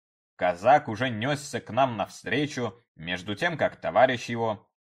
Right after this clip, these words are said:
принялся кружиться перед опушкою и выманил несколько выстрелов. Неприятель сказался:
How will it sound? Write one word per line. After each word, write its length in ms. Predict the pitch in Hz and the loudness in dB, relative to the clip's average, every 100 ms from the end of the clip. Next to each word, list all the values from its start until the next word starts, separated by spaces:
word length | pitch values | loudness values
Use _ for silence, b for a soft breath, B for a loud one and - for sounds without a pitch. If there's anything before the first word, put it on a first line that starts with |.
| _ | _
принялся 540 | - 120 123 120 185 175 | -2 -2 -2 -2 2 2
кружиться 540 | 107 104 135 147 101 | 0 -2 -2 -2 -6
перед 240 | - 90 | -6 -4
опушкою 800 | 80 - 135 127 - 120 107 - _ _ _ | -4 -2 -2 -2 -6 -6 -6 -8 _ _ _
и 120 | 92 | -10
выманил 560 | 80 117 156 139 127 101 | -6 -4 -2 -4 -6 -6
несколько 600 | 87 90 - 87 87 90 | -6 -6 -8 -12 -8 -8
выстрелов. 680 | 87 80 - 78 78 - _ _ _ _ _ _ _ _ | -8 -12 -12 -14 -14 -18 _ _ _ _ _ _ _ _
Неприятель 720 | - 107 127 160 185 151 117 | -8 -4 -2 4 6 6 6
сказался: 760 | 107 113 110 110 92 - 78 | 0 -2 4 4 4 -2 -12